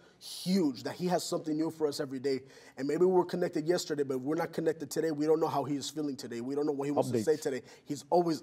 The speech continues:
Speaker 1: updating, right?
Speaker 2: You see, we get newspapers every day.
Speaker 1: Yeah.
Speaker 2: In the spirit realm, there's newspapers also.
Speaker 1: Wow.
Speaker 2: There's
Speaker 1: <laughs> That
Speaker 2: fresh word.
Speaker 1: Powerful,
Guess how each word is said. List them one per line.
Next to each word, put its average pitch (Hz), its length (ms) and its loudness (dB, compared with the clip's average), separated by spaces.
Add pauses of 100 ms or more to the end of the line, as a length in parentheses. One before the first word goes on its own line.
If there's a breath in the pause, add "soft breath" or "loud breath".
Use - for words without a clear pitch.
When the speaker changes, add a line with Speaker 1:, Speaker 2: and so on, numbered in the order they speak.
(120)
Speaker 1:
updating, 131 680 -2
right? 156 220 6
Speaker 2:
You 220 80 8
see, 208 140 10
we 175 100 12
get 170 160 10
newspapers 180 480 10
every 127 180 10
day. 104 180 -2 (260)
Speaker 1:
Yeah. 131 260 -2 (180)
Speaker 2:
In 175 200 10
the 160 260 10
spirit 240 280 8
realm, 214 440 6 (160)
there's 135 260 10
newspapers 135 680 10
also. 98 200 0 (240)
Speaker 1:
Wow. 123 480 -6
Speaker 2:
There's 139 220 8 (100)
Speaker 1:
<laughs> - 80 -20
That 127 280 -2
Speaker 2:
fresh - 280 8
word. 131 280 8 (1200 loud breath)
Speaker 1:
Powerful, 220 680 10